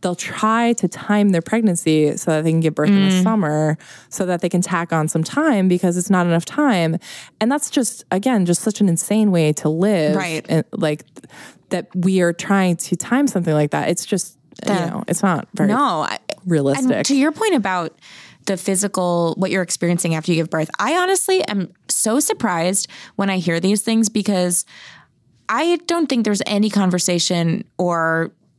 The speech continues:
Speaker 2: display of it in the mainstream media. Like, I hate, I, I mean, Ali Wong really, her stand-up specials have been the most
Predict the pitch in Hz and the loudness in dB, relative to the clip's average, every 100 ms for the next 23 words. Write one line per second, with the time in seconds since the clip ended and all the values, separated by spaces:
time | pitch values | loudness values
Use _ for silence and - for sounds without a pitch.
0 | _ - 202 - - 180 170 160 165 156 | _ -4 -2 -2 -2 -2 -2 -2 -2 -2
1 | 151 - 185 175 170 160 170 - 180 170 | -4 -4 0 2 2 0 -2 0 0 2
2 | 156 156 156 156 165 175 175 180 226 233 | 2 2 0 -2 -4 -6 -4 0 0 -2
3 | - - - - - 175 - 226 233 226 | -6 -4 -4 -4 -4 -8 -4 0 0 0
4 | 254 294 202 165 160 - 170 170 160 151 | 0 2 2 2 -2 -2 0 2 0 0
5 | 156 - - - - - 190 185 180 180 | -4 -6 -16 -20 -10 -4 -2 0 -2 -2
6 | 170 160 - 160 160 160 151 180 165 160 | -4 -4 -4 -6 -2 -2 0 -2 -2 -2
7 | 156 156 160 180 - 185 180 170 | -2 0 0 -2 -2 0 0 0